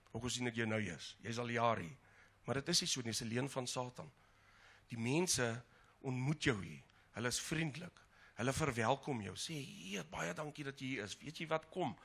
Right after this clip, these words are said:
En dan raak jy deel. En weet jy wat, jy gaan nie hiervoor, nie almal het die vrymoedigheid om hier te kom staan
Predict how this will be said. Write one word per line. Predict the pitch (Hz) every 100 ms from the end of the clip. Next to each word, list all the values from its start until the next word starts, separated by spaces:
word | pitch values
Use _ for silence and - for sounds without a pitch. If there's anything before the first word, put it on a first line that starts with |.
| - - -
En | 160
dan | 170 147
raak | 151 -
jy | 190 135
deel. | 180 160 - - - - - - - - -
En | - 160
weet | 165
jy | 208
wat, | 196 190 - 151
jy | 147 208
gaan | 233 240
nie | 262 196
hiervoor, | 170 - 170 147
nie | 202
almal | 214 202
het | 196
die | 175
vrymoedigheid | - 165 143 143 143 139 131
om | 127
hier | 120
te | 147
kom | - 131
staan | - 139 107